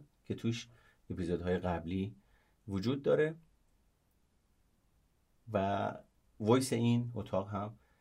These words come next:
درش گذاشته می‌شه. خیلی خوب، اگر سوالی داشتین بچه‌ها، موقعی که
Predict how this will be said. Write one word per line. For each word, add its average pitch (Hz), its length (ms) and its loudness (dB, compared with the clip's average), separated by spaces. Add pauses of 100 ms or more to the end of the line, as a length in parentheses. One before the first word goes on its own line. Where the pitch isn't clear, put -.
(260)
درش 90 520 -2 (220)
گذاشته 82 520 -2
می‌شه. 69 420 -10 (500)
خیلی - 360 0
خوب، 165 160 -2
اگر 147 160 2
سوالی 139 360 4
داشتین 135 340 0
بچه‌ها، 156 320 0
موقعی 120 260 4
که 147 380 -2